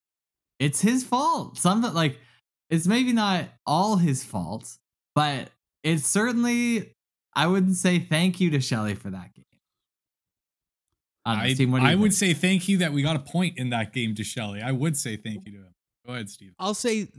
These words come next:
Speaker 3: thank you to the fact we got a point against, like, like, let's not forget the opponent here. I think the Vegas Golden Knights are the second or first best team in the N H L so far this season. They've now, you know, beaten us twice.
Speaker 2: Mm-hmm.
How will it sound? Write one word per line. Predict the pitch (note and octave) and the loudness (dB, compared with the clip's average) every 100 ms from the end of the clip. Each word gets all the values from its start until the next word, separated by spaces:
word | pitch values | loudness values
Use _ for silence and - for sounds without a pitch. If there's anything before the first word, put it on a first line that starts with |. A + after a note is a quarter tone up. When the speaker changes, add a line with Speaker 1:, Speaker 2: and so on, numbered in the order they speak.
| D#3 | -6
Speaker 3:
thank | F3+ G3 - | -2 -2 -4
you | F#3 | -8
to | - | -6
the | E3+ E3+ | -6 -2
fact | F3 - | -4 -2
we | D#3 | -2
got | D#3+ | -2
a | D3+ | -2
point | F3 E3 D3 | -2 -2 -2
against, | D3 C#3+ - - _ | -2 -4 -6 -14 _
like, | D3+ C#3 | -12 -8
like, | D#3 D3 | -8 -4
let's | F3+ - | -4 -2
not | F#3 | -4
forget | - E3 F3 | -4 -4 -4
the | D#3 | -2
opponent | C#3 D#3+ D#3+ D3 | -2 0 -2 -4
here. | B2+ A#2+ | -6 -6
I | |
think | A#2+ D#3 - | -6 -10 -10
the | C3+ | -8
Vegas | C#3 C#3 C3 | -4 -4 -4
Golden | D3 C3+ | -2 -2
Knights | C3 C3 | -2 -4
are | C3+ A2 - - | -6 -8 -14 -10
the | B2+ G#2+ | -6 -6
second | - - - D3+ - D3 | -6 -12 -6 -4 -2 -2
or | B2 | -4
first | - D3+ C#3+ A2+ | -4 -6 -6 -6
best | C3+ C#3+ - | -6 -6 -6
team | D#3 C#3+ | -4 -2
in | C3+ | -2
the | B2 A#2 | -4 -4
N | C3+ C#3 | -4 -4
H | B2 - | -4 -4
L | B2+ C3 | -4 -4
so | C3+ | -6
far | A#2 B2 A#2 | -6 -6 -6
this | A2+ | -8
season. | - A#2 G#2 A2+ G#2+ _ _ _ _ | -10 -10 -8 -8 -10 _ _ _ _
They've | B2+ B2+ A#2+ | -8 -6 -4
now, | C#3+ C#3 B2+ - _ _ - | -2 -2 -4 -10 _ _ -12
you | C#3 | -6
know, | A2 G#2 - | -4 -6 -6
beaten | C#3+ D3 | -6 -4
us | B2+ - | -8 -8
twice. | - D3 D3 A#2 B2+ - - - _ | -8 -4 -4 -4 -6 -8 -10 -16 _
Speaker 2:
Mm-hmm. | A2 | -20